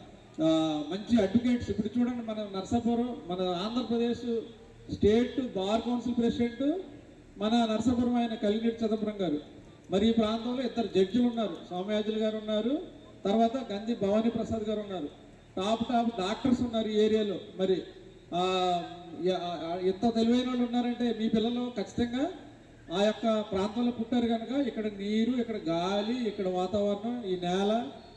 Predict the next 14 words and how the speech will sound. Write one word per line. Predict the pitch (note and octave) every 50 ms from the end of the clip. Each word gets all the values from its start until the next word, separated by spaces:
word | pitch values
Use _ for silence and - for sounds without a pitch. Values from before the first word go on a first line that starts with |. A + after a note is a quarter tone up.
| - - -
ఇవన్నీ | D#3+ F#3 G3 G3+ A3 A3+ A#3+
కూడా | A3 A#3 A#3 A#3 C4 C#4 B3 A3+
చాలా | G3 F#3+ G3 G#3+ A3 A3 G#3+ G#3+ G#3+ G#3 G3 E3+ - - - - - - - - -
ఒక | E3+ F3 F#3
విధమైన | G#3 G3+ G3+ G#3 A3 A3+ A3+ A#3 A#3 A3 A3+ A3 G3 F#3+ D#3+ - - - - - - - - - - - - _ - -
ఈ | F3+ F#3 F#3+
అణువులు | F#3+ G3+ A3+ B3+ B3+ B3 B3
ఏంటంటే | A#3+ A#3 A#3+ A#3 A3+ C4+ C#4 C4+ A#3+
ఎప్పుడైనా | G#3+ - A#3+ A#3 B3 B3+ B3 B3+ C#4 D4+ D#4 C#4+ A#3 - -
ఈ | G3 G3+ A3 A3+ G#3+
అణువుల | G#3 G#3 A3+ A#3+
నుంచి | A#3+ A#3+ A#3+ A#3+ A#3+ A#3 C4+
అణు | C4+ A3 A3 A#3+ A#3+
విస్ఫోటనం | A#3 - - - A#3 B3 A#3+ - B3